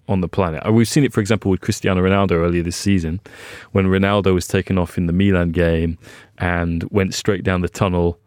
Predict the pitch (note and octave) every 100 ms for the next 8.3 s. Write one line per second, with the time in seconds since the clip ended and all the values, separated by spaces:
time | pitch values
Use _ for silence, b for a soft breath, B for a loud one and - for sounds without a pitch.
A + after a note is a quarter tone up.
0 | b b b b b - G#2+ F2+ F2 F2
1 | E2+ - G2+ F2+ F2+ G#2 F#2 F2 F2 -
2 | G2 F2+ E2+ - _ G#2+ F#2+ G2+ F2+ E2+
3 | F2 F2+ F2 E2+ F2 - - G2+ F2+ -
4 | G2 - G2 G2 F2+ F2 E2+ F2+ G2 D#2+
5 | G2 A#2+ F#2+ F2 F#2 F#2 F2+ - D#2 F2
6 | - B B B - G2+ A2+ G2+ - -
7 | G2+ A2 - G2+ G2 F2+ F2+ F2 E2+ E2
8 | F2+ B2 F#2